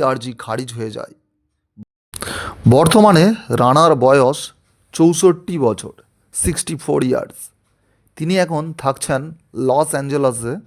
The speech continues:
মেট্রোপলিটন ডিটেনশন সেন্টারে। আর কি কি জানা গেছে? মার্কিন সরকারও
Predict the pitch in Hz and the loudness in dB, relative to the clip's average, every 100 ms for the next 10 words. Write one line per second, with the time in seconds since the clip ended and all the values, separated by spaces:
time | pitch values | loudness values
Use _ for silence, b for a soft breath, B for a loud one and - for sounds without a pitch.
0 | _ _ _ _ _ _ _ 127 160 175 | _ _ _ _ _ _ _ -6 -6 -4
1 | 196 175 156 151 143 113 107 _ _ _ | -2 0 0 -2 -4 -6 -10 _ _ _
2 | _ - 127 143 175 165 160 135 107 - | _ -14 -8 -4 -2 -2 -4 -4 -4 -12
3 | - 143 131 131 117 113 _ _ b b | -12 -10 -4 -2 -4 -10 _ _ b b
4 | b b b b b b b b b b | b b b b b b b b b b
5 | b b _ _ _ - 156 165 175 160 | b b _ _ _ -4 -4 -2 -6 -6
6 | 165 160 160 156 156 208 _ _ _ 120 | -2 0 0 0 -2 -12 _ _ _ -8
7 | 127 147 160 214 214 190 180 160 131 | -4 -4 -2 -6 0 -2 2 0 0